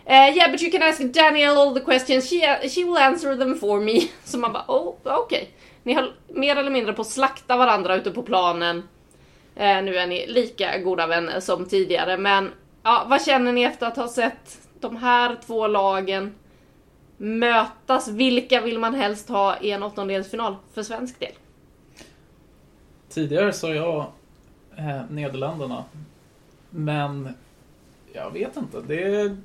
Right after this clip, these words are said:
Speaker 2: liksom, U S A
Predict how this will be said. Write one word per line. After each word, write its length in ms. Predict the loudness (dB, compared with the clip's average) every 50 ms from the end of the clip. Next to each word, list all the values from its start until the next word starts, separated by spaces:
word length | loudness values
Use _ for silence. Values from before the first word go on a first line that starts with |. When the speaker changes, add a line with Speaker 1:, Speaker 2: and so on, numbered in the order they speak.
| -20 _
Speaker 2:
liksom, 520 | -14 -12 -12 -10 -10 -12 -12 -12 -14 -18 -20 _ _ _ _ _ _ _ _ _ _ _ _ _ _ _ _ _ _ _ _ _ _ _ _ _ _ _ _ _ _ _ _ _ _ _ _ _ _ _ _ _ _ _ _ _ _ _ _ -20 -20 -20 -20 -20 _ _ _ _ _ _
U 120 | -10 -6 -6 -6
S 180 | -6 -4 -6 -6
A 200 | -6 -6 -8